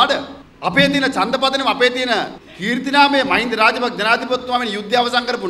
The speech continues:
නායකයෙක්ගේ ප්‍රතිරූපය හානි කරේ උගණ්ඩාවට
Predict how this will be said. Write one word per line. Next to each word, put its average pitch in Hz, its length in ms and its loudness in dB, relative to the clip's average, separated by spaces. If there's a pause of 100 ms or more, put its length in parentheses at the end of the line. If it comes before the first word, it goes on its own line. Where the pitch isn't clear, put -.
නායකයෙක්ගේ 233 540 2 (520)
ප්‍රතිරූපය 262 500 2 (140)
හානි 226 320 4
කරේ 269 240 4
උගණ්ඩාවට 262 480 4